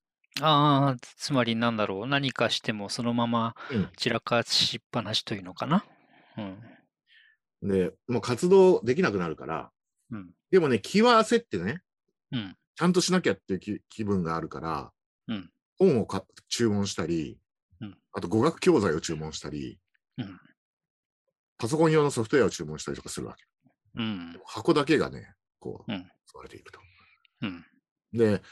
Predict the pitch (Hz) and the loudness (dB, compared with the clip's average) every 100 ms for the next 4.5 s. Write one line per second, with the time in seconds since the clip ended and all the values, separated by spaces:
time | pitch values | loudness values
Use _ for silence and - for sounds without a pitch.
0 | - - - _ - 98 98 107 123 160 | -20 -20 -20 _ -6 -2 0 0 0 -2
1 | - 147 147 151 - 202 110 127 165 123 | 0 0 0 -2 -2 -2 2 2 2 0
2 | 87 _ 107 120 139 - 90 92 76 78 | -2 _ -6 -2 -2 -4 -6 -8 -8 -8
3 | 123 123 127 147 143 139 104 90 87 - | -2 0 0 0 2 2 2 -2 -6 -10
4 | 67 65 87 85 | -14 -8 -4 -2